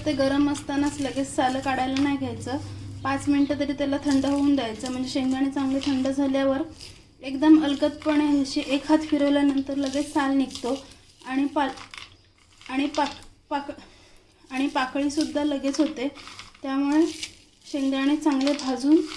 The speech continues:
ते थंड होऊनच आपण नंतर शेंगदाणे सोलायला घ्यायचे. आता आपण पहिले हे सर्व शेंगदाणे सोलून घेऊयात.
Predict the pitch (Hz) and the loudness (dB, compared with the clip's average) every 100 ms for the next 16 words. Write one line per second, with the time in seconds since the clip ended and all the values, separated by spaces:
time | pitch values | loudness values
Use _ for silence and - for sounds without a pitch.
0 | - - - - 285 285 311 269 277 294 | -14 -18 -18 -8 -4 2 4 4 4 2
1 | 294 294 294 330 339 294 262 294 311 277 | 2 4 6 4 2 -4 -2 4 6 4
2 | 262 311 370 - - - - - - 269 | 2 0 0 -6 -14 -14 -14 -14 -6 -2
3 | 269 269 311 311 277 262 269 277 262 220 | 0 2 2 4 2 2 0 0 0 -4
4 | - 277 330 - - - - - _ - | -2 0 0 -6 -16 -18 -20 -20 _ -20
5 | - - - _ _ 269 - 269 262 277 | -20 -20 -20 _ _ -20 -8 -6 -4 -2
6 | 269 285 269 294 320 - _ _ 277 - | 0 0 2 2 0 -4 _ _ -10 -6
7 | 269 277 294 262 262 269 320 311 - - | -2 -2 0 0 0 4 4 2 -10 -20
8 | - - 277 262 285 311 269 233 247 | -20 -8 -4 0 4 6 4 0 -2